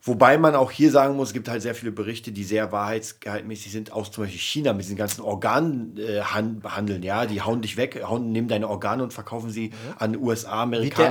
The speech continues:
Speaker 2: der
Speaker 1: die
Speaker 2: Island
Speaker 1: mehr Geld
Speaker 2: Film.
Speaker 1: haben.
Speaker 2: Ja.
Speaker 1: Ja, weil ich ma-, sag mal so, da sind sehr viele Menschen, die haben keinen Wert.
Speaker 2: Ja, du
Speaker 1: Also
Speaker 2: weißt
Speaker 1: warum
Speaker 2: das.
Speaker 1: sollte ich nicht dieses Organ von dieser Person nehmen, die keinen Wert hat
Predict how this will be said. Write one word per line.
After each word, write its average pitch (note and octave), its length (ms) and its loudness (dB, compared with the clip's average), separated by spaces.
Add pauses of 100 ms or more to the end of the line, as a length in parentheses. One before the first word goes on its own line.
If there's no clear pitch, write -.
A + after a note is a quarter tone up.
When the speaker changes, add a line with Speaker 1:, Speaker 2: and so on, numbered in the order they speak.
Speaker 2:
der - 40 10
Speaker 1:
die G#3+ 60 8
Speaker 2:
Island D#3 220 6
Speaker 1:
mehr B2 140 6
Geld C#3+ 260 8
Speaker 2:
Film. C3 100 0
Speaker 1:
haben. F2 220 -2
Speaker 2:
Ja. B2+ 200 -10 (200)
Speaker 1:
Ja, G2 140 -4 (200)
weil B2 320 8
ich A2 180 -6
ma-, C3 140 -4
sag A#2 160 -4
mal B2+ 100 -2
so, D3+ 100 2
da A#2+ 100 2
sind G2+ 120 -6
sehr A2+ 140 0
viele A2+ 200 -4
Menschen, G#2 520 -6 (200)
die A#2 120 2
haben G#2+ 180 2
keinen G2 300 -4
Wert. G#2+ 360 -2
Speaker 2:
Ja, D3+ 120 -10
du - 40 -14 (120)
Speaker 1:
Also A2+ 220 2
Speaker 2:
weißt A#2+ 80 0
Speaker 1:
warum A#2 120 6
Speaker 2:
das. A2 80 -2
Speaker 1:
sollte C#3+ 240 8
ich A#2 80 -2
nicht C#3 240 -2
dieses B2+ 260 -2
Organ A#2 440 0
von A2+ 260 -6
dieser C3+ 200 0
Person B2+ 320 -6
nehmen, A#2+ 160 -2
die G#2 60 -8
keinen G#2 280 -6
Wert C3 180 0
hat C#3 160 -2